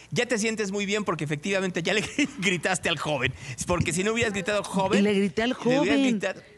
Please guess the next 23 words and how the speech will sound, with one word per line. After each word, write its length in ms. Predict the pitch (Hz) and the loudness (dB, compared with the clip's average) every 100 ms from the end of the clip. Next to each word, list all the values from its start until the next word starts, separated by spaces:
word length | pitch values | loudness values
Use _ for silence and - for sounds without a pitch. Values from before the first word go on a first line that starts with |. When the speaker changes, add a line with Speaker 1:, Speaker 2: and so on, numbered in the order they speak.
| - | 0
Speaker 2:
No, 180 | 254 | 2
pero 220 | 269 233 214 | 4 2 4
ve 120 | 247 | 2
la 140 | 254 | 2
vi-, 200 | 220 233 | 2 0
no, 140 | 208 277 | 0 2
ya 180 | 277 277 | 2 2
deja 160 | 247 | 2
de 80 | 240 | 0
tomar 280 | 214 208 226 | 0 0 2
al 120 | 214 | 2
joven 260 | 202 233 220 | 2 0 2
que 80 | 190 | 2
ya 100 | 208 | 2
me 120 | 226 | 2
dio 140 | 214 | 2
nervio. 380 | 214 214 202 185 | 2 0 2 2
No 160 | 139 160 | 2 2
se 80 | 202 | 2
vaya 200 | 202 202 | 2 2
a 20 | |
Speaker 1:
Ajá. 100 | 127 | 2
Speaker 2:
distraer 480 | 131 165 175 196 | 2 2 2 0